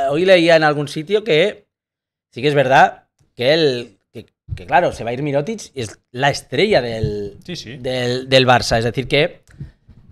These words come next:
Speaker 1: no te vas a, en principio no te tienes que quedar sin Mirotic y que no venga nadie más. De hecho, incluso dice que puedes fichar a un par de jugadores con un buen sueldo y encima cobra-, que aunque cobren menos que, que Mirotic.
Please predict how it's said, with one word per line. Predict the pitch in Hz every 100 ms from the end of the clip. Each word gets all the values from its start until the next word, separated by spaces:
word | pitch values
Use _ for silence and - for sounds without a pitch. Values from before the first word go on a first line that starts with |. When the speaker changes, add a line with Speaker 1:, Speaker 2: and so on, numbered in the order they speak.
| - _ - - _ _
Speaker 1:
no | - 131
te | 160
vas | 147
a, | 147 143 -
en | 156 135
principio | 131 113 120 160
no | 208
te | 190
tienes | 151 131
que | 117
quedar | 123 123 123
sin | - 143 131
Mirotic | 127 135 143 139 -
y | 147
que | 139
no | 131
venga | 127 123 123
nadie | 123 117
más. | 120 196 - -
De | 123
hecho, | 117 175 - _ _
incluso | 127 143 147 202 -
dice | 156 156
que | 165
puedes | 175 -
fichar | 160 196 180 - _ _ _
a | 117
un | 151 175
par | 185 185
de | 165 147 135
jugadores | 147 160 156
con | - 135
un | 156
buen | 160 143 135 120
sueldo | - 131 135 180 - _ _ _ _ _ _ _ _ _ _ _ _ _ _
y | 139 156 208 180 143
encima | 120 107 131 156 - - _ _ _ _ _ _
cobra-, | 131 113 117 101
que | 123 113 107
aunque | 117 135 - 123
cobren | 131 170 151
menos | 147 160
que, | - 139 131 113
que | 127
Mirotic. | 123 180 165 -